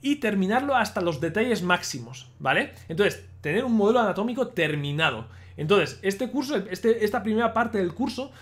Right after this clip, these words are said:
será eso, eh, un vídeo, o sea, un vídeo, perdón, un curso, eh, resolviendo todo, todo, todas las dudas y, y dando toda la teoría de la anatomía más profunda,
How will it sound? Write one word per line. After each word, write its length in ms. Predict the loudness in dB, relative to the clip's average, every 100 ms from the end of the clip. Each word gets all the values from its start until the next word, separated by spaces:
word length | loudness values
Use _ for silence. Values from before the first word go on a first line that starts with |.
| -20
será 360 | -6 0 2 2
eso, 320 | -2 -8 -8
eh, 560 | -4 -2 0 0 0 -2
un 220 | -2 0
vídeo, 460 | 2 2 0 -2 -8 -16
o 60 | -4
sea, 120 | 0
un 100 | 2
vídeo, 180 | 0 0
perdón, 280 | 0 -2 -2 -6 -6
un 160 | 2 4
curso, 540 | 2 -2 -2 -2 -6 -8
eh, 400 | -2 2 2 -2 -14 -20 -20 -12
resolviendo 880 | -6 -4 -2 -2 0 -2 -2 -4 -6 -6
todo, 600 | 0 2 2 0 -2 -4
todo, 280 | 0 0 2
todas 200 | 0 2
las 240 | 2 0 0
dudas 360 | 2 2 0
y, 80 | -6 -6 -6
y 220 | -8 -6
dando 420 | 0 2 2 0
toda 220 | 2 2
la 60 | 4
teoría 340 | 2 2 2
de 120 | 0 0
la 100 | -2
anatomía 440 | -2 0 0 0
más 300 | 0 0 0
profunda, 640 | -2 -4 0 0 2 0